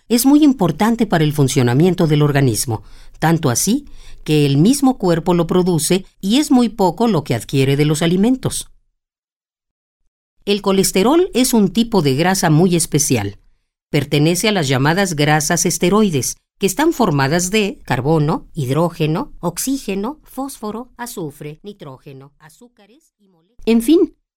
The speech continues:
son grasas con una constitución muy compleja. Sabemos que las grasas son necesarias para el cuerpo, pues nos proveen de energía, ay, para poder realizar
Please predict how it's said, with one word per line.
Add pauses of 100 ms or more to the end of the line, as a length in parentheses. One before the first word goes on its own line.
(160)
son
grasas
con
una
constitución
muy
compleja. (1600)
Sabemos
que
las
grasas
son
necesarias (240)
para
el
cuerpo, (260)
pues
nos
proveen
de
energía, (3250)
ay, (320)
para
poder
realizar